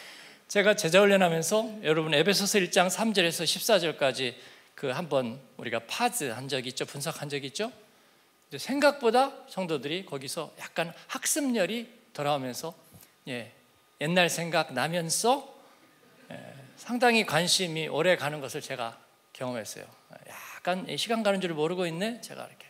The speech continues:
속으로 약간 즐긴 적이 있습니다. 예, 예,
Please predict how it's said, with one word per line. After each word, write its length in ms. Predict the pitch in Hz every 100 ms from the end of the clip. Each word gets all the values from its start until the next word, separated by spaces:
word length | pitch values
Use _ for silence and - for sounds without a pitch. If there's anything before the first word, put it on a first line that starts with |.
| _ - _ _ _
속으로 460 | - 180 165 123 - -
약간 280 | - - 147
즐긴 380 | - 147 147 127
적이 200 | 120 120
있습니다. 320 | - - - _ _ _ - - - - - - - -
예, 200 | - - - _
예, 220 | 202 196